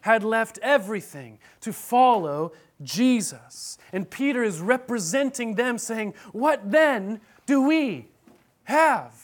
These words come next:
How will we be certain? How can we know?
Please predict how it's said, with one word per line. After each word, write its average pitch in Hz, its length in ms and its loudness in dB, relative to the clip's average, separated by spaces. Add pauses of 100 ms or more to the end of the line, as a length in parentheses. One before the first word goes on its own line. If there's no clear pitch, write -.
(880)
How 285 240 6
will 302 200 4
we 277 200 4
be 254 200 0
certain? 247 440 -2
How 226 300 6
can 262 340 -2
we 277 160 -2
know? 262 420 0